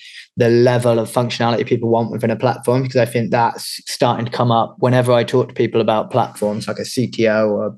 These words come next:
you know, anyone at, like, a high level that's semi-technical,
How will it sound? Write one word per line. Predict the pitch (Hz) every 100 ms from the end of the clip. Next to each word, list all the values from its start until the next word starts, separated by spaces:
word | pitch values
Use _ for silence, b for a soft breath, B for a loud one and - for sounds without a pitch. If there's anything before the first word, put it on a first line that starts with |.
| _
you | - 127
know, | 104
anyone | 120 120 113 113
at, | 113
like, | 113 113
a | -
high | 123 113
level | 113 107 113
that's | 107 -
semi-technical, | - 113 110 120 110 120 110 104